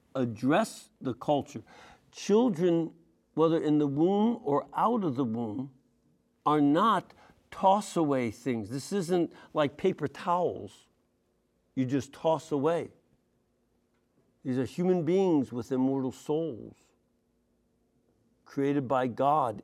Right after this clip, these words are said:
in the womb of their mothers. And we have to call the culture, we have to call the culture away from pornography, away from human trafficking.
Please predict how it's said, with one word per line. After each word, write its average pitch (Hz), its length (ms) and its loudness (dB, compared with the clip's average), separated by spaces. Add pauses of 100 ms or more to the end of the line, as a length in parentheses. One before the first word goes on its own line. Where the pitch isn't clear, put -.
(100)
in 123 220 0
the 117 60 -2
womb 127 480 0
of 101 120 -10
their 110 140 -8
mothers. 127 460 -8 (1080)
And 147 380 4 (120)
we 120 120 0
have 147 140 0
to 135 100 -6
call 143 320 0
the 127 100 -6
culture, 156 400 -2
we 143 120 0
have 170 160 0
to 143 80 -10
call 175 340 0
the 143 100 -6
culture - 540 -2
away 156 600 0 (320)
from 160 580 0 (200)
pornography, 156 840 0 (1200)
away 175 420 4
from 151 280 -2
human 185 420 2
trafficking. 190 880 -8